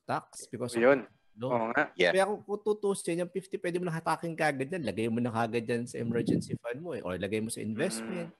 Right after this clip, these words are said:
Speaker 1: lagay mo sa insurance. Di ba?
Speaker 3: Right,
Speaker 2: Tama,
Speaker 3: right,
Speaker 2: tama.
Speaker 3: right. Mm-hmm.
Speaker 2: Okay.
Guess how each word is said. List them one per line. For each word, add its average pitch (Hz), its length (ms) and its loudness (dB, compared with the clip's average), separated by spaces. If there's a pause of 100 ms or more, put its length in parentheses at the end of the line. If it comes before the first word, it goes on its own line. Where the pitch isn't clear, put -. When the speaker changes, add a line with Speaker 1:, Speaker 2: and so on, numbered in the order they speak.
Speaker 1:
lagay 107 240 -2
mo 110 160 -4
sa - 160 -8
insurance. 175 800 -2 (400)
Di 104 160 -8
ba? 107 240 -4
Speaker 3:
Right, 170 240 6
Speaker 2:
Tama, - 80 0
Speaker 3:
right, 139 160 6
Speaker 2:
tama. 104 80 4
Speaker 3:
right. 185 160 4 (680)
Mm-hmm. 143 320 2
Speaker 2:
Okay. 180 160 8